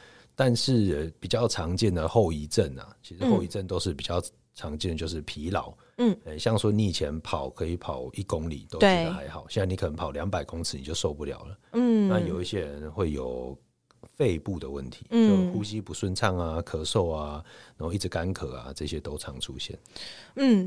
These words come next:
Speaker 2: 我觉得多少有欸，其实那个时候我还蛮担心人家所谓有一个症状是可能呼吸会很不顺，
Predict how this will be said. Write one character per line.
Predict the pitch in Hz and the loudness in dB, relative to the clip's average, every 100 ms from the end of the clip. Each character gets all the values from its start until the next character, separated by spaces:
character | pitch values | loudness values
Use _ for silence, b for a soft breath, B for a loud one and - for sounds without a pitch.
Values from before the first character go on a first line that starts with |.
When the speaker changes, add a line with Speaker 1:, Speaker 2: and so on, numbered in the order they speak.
| - | 0
Speaker 2:
我 | - 226 | 8 8
觉 | 233 302 | 10 8
得 | 370 349 | 8 6
多 | 359 359 | 4 2
少 | 349 208 220 | 2 0 2
有 | 233 170 | 4 4
欸， | |
其 | 185 254 | 2 0
实 | |
那 | 320 330 | 2 2
个 | 240 | 2
时 | 214 | 0
候 | 226 247 | 2 2
我 | 214 | 2
还 | 170 165 | 0 -4
蛮 | 160 170 | -2 -2
担 | 180 185 | 0 0
心 | 190 185 190 202 b b b b - | 0 0 0 -4 b b b b -2
人 | 208 | 2
家 | 220 240 | 4 2
所 | - 156 | 0 0
谓 | 185 202 | 2 2
有 | 185 131 | 0 -4
一 | 208 | -2
个 | 208 196 | -2 0
症 | - 196 180 | 2 2 2
状 | 185 165 | 0 -2
是 | 170 165 147 208 | -2 -2 -2 -6
可 | - 180 | -8 -6
能 | 160 165 | -4 -4
呼 | 247 240 | 0 2
吸 | 233 208 214 | 2 0 -2
会 | 214 220 | 2 0
很 | - 196 113 | 0 -4 -6
不 | 190 208 | -2 -2
顺， | - - - 240 175 | -2 -4 2 2 2